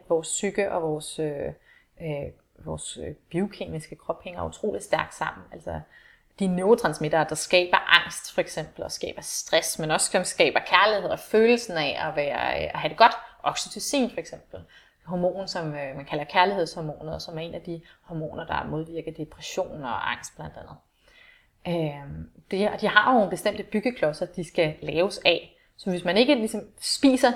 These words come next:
de byggestoffer, hvis man ikke får det ind i kroppen, så, øh, så kan du ikke producere nok af de hormoner. Og mange mennesker har en overproduktion af for eksempel kortisol og adrenalin, de her stresshormoner og stressneurotransmittere, øh, som skal påvirke vores nervesystem.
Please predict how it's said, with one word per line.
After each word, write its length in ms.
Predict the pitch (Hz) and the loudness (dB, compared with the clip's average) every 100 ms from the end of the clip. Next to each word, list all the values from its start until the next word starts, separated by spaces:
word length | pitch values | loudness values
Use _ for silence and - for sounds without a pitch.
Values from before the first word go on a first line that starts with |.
| - | 2
de 140 | 233 220 | -2 0
byggestoffer, 720 | 240 247 320 185 180 208 208 202 | 2 2 4 6 6 2 -4 -8
hvis 120 | 196 | -2
man 100 | 220 | -2
ikke 100 | 240 | 0
får 60 | |
det 100 | 233 | 0
ind 80 | 226 | -2
i 40 | 233 | -6
kroppen, 340 | - 156 156 226 - - - _ _ - | 2 2 2 -2 -12 -20 -20 _ _ -6
så, 400 | - 240 226 208 | 2 6 8 10
øh, 380 | 190 170 160 156 - - | 8 6 4 0 -6 -6
så 120 | - | -4
kan 120 | 220 208 | 0 4
du 60 | |
ikke 120 | 208 | 2
producere 460 | - 196 156 208 196 | 2 -2 -2 -2 -2
nok 180 | 156 185 | -2 -4
af 60 | |
de 100 | 185 | -6
hormoner. 420 | 170 156 156 - - | -8 -10 -10 -14 -12
Og 80 | 180 | -4
mange 300 | 175 226 262 | -2 2 2
mennesker 280 | 196 196 214 | 0 -2 -6
har 300 | 202 196 - | -4 -4 -6
en 160 | 175 170 - | -8 2 10
overproduktion 840 | 262 302 302 180 170 - 156 165 - _ _ _ | 12 12 10 -2 -2 -4 -6 -6 -14 _ _ _
af 180 | 185 139 | 0 0
for 80 | - | -2
eksempel 280 | - 190 165 | -2 -2 -2
kortisol 640 | - 185 - 185 180 175 170 | -2 -4 -2 0 0 0 0
og 120 | 160 | -2
adrenalin, 480 | 147 151 147 190 175 | -2 -4 -4 -6 -6
de 40 | |
her 100 | 170 | -6
stresshormoner 760 | 160 - 147 - - 170 151 - | -6 -4 -6 -4 -6 -8 -8 -10
og 60 | - - | -12 -6
stressneurotransmittere, 920 | 165 - 170 160 - - 160 - - - - - _ _ | -6 -6 -12 -12 -14 -14 -12 -12 -14 -18 -20 -20 _ _
øh, 280 | 190 170 151 | 0 0 -2
som 160 | - 165 | -2 -2
skal 160 | - | 0
påvirke 380 | 175 170 160 160 | 0 2 4 2
vores 220 | 156 151 | 0 -6
nervesystem. 600 | 151 143 160 156 - - | -6 -6 -8 -12 -12 -12